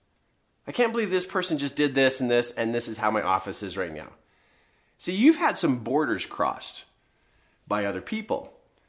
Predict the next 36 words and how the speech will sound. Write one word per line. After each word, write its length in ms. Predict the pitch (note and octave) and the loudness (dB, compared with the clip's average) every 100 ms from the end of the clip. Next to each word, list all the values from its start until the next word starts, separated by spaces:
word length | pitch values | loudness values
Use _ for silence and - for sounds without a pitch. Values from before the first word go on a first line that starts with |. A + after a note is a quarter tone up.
| _ _ _ - | _ _ _ -4
Uh, 240 | G#2+ G2 | 0 0
one 300 | - B2 C3+ | 0 2 4
day, 220 | C3 C3+ | 4 2
my 460 | D#3 A#2 G2 F#2+ F#2 - | 4 6 6 4 -2 -8
son 480 | - - C#3 C3 C3 | -8 0 4 4 4
walked 280 | A2+ G#2+ - | 4 4 2
into 140 | G2+ | -2
my 120 | G#2 G2 | 2 4
office, 500 | G2+ - C#3+ - - _ _ _ - | 4 4 -2 -4 -14 _ _ _ -4
and 120 | A#2 | -2
he 80 | A2 | -2
sat 380 | - C3+ C3+ | 2 2 2
down 360 | C3 B2+ B2+ C3+ - - | 4 4 4 0 -8 -8
at 160 | G#2 D#2 | -4 -2
my 100 | F2 | -2
desk, 460 | G#2 F#2 - - - _ _ - - - - - _ | 0 -2 -2 -8 -18 _ _ -20 -20 -20 -20 -20 _
and 140 | A#2+ C3 | 0 2
he 180 | C3 - | 0 0
ate 280 | B2+ C3+ - | -2 -2 -2
some 180 | C3+ B2+ | -4 -2
cereal. 540 | - C#3 A2+ C2 - - _ - - _ _ | 0 2 2 -2 -6 -14 _ -20 -20 _ _
He 240 | - G3 | 0 0
got 320 | - A#2+ G2+ | 2 0 0
up 120 | C3 D#3+ | 2 2
and 140 | D#3 | 4
walked 360 | D3+ C#3+ - A2+ | 6 4 2 2
out, 320 | F#2 - - - - _ - | 2 0 -6 -20 -20 _ 2
and 80 | C#3+ | 4
there 100 | C#3 | 6
was 140 | C#3 | 6
a 80 | C#3+ | 4
milk 560 | C#3 C#3 E3 G3+ G3 - | 4 6 6 6 2 -4
ring 460 | F#2 F#2 F2+ G#2 - | 0 0 0 -2 -4
on 320 | G#2 A2+ A#2+ | -2 0 0
my 380 | A2 G2 F#2+ A#2+ - - _ _ - | 0 0 0 -4 -6 -20 _ _ -4
desk. 440 | C4 C4 - - | -2 -2 -6 -14